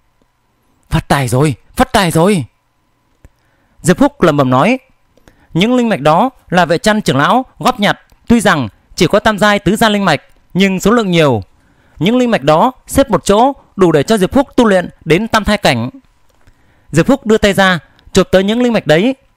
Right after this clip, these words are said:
trong nháy mắt liền thu đi hơn hai mươi điều tam giai linh mạch và hai điều tứ giai linh mạch. Hắn không có mang theo ngọc lâu, những linh mạch đó đều bị hắn dùng đại pháp lực trực tiếp trấn áp, thu nhỏ lại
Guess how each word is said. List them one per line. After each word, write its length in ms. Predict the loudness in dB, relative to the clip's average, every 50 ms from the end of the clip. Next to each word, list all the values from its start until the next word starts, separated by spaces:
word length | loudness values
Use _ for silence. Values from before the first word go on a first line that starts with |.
| _ _ -6 -2
trong 180 | -2 0 0
nháy 100 | 0 0
mắt 220 | 0 -2 -2 -2 -2
liền 240 | 0 0 0 0 0
thu 140 | 0 0
đi 120 | 2 2 2
hơn 280 | 2 0 0 -2 -4 -8 _ -6
hai 140 | -2 -2 0
mươi 140 | 0 0
điều 140 | 0 0 0
tam 240 | 0 0 -2 -2 0
giai 180 | 0 0 0 0
linh 180 | 0 0 0
mạch 160 | 0 -2 -2 -4 _ -20 _ _ _ _ -6
và 360 | -2 0 2 2 2 0 -2 -6 _ _ -6
hai 180 | -2 0 0
điều 160 | 2 2 0 0
tứ 140 | 0 0
giai 140 | 0 0 0
linh 140 | 0 0 0
mạch. 160 | 0 -2 -2 -4 _ _ _ _ _ _ _ _ _ _ _ _ _ _ _ _ -4
Hắn 180 | -2 -2 0
không 140 | 0 -2 0
có 80 | 0 0
mang 140 | 0 0 0
theo 160 | 0 0 0
ngọc 160 | 0 0 2
lâu, 260 | 2 2 2 2 -2 -6 _ _ _ _ _ -4
những 180 | -2 0 0
linh 140 | 0 0 0
mạch 200 | -2 -4 -2 0
đó 280 | 0 2 2 2 0 -2 -4 _ -8 -2
đều 120 | 0 0
bị 80 | 2 2
hắn 240 | 0 0 0 -2 0
dùng 200 | 0 -2 0 0
đại 120 | -2 -2
pháp 180 | 0 -2 0 0
lực 260 | 0 0 -2 _ _ _ -4
trực 180 | -4 -2 0
tiếp 160 | 0 -2 0
trấn 120 | 0 -2 0
áp, 240 | 0 0 -2 -2 _ _ _ _ _ _ 0
thu 140 | 0 0
nhỏ 160 | 2 2 0 2
lại 220 | 2 0 -2 -4